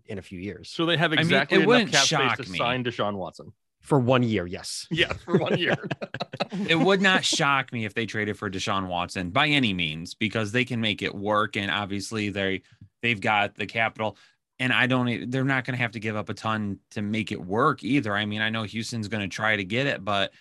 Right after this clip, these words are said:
Speaker 3: you're not gonna see, they'll give up less for Deshaun Watson than what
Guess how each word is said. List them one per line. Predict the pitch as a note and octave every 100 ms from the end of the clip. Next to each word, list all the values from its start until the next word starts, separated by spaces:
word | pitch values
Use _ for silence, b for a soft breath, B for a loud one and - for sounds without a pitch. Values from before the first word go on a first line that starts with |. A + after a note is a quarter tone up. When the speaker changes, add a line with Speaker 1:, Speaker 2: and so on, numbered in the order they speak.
| b -
Speaker 3:
you're | A2+
not | C#3 C3
gonna | A#2+ A2+
see, | - A#2+ G#2+ G#2 - _ _ _ A2+
they'll | C3 E3+
give | D3+
up | C#3+ B2+
less | A2 A#2 C3
for | - A#2+
Deshaun | A2+ B2 A#2
Watson | A2 A#2+ A#2 C3+ A#2+
than | A2 A2
what | G#2+ G#2+ G2+ -